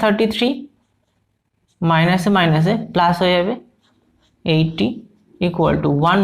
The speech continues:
by minus thirty two minus fifteen। ওকে, এইবার আমরা করব এটাকে just ক্যালকুলেশন। মাইনাস ফিফটি মাইনাস ফর্টি ফোর করলে হবে হচ্ছে মাইনাস নাইনটি ফোর,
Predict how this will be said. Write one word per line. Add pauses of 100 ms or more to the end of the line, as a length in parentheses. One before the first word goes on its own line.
by (840)
minus
thirty
two (760)
minus (1000)
fifteen। (560)
ওকে, (1000)
এইবার
আমরা (120)
করব (100)
এটাকে (380)
just
ক্যালকুলেশন। (220)
মাইনাস
ফিফটি (100)
মাইনাস
ফর্টি
ফোর (100)
করলে
হবে
হচ্ছে (100)
মাইনাস (120)
নাইনটি
ফোর,